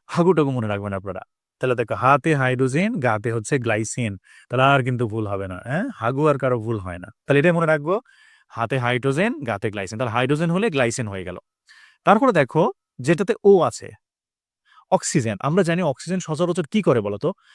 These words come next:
অক্সিজেন সচরাচর কিন্তু দেখবে জারণ করে। কোনো কিছু জারণ। তো জারণ মানে র আসতেছে,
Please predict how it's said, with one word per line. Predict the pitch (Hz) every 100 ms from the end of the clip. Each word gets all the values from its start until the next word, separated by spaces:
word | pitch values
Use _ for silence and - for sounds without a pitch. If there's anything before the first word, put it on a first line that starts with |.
| - -
অক্সিজেন | 135 - 175 214
সচরাচর | - 196 165 160 160
কিন্তু | 156 147
দেখবে | 170 196 117
জারণ | 135 135 143 120
করে। | 101 95 98 _ _ _ _ _ _ -
কোনো | 160
কিছু | 170 190 139
জারণ। | 135 131 135 117 95
তো | 131
জারণ | 113 139 147 175
মানে | 170 170
র | 160 127 156
আসতেছে, | 151 - -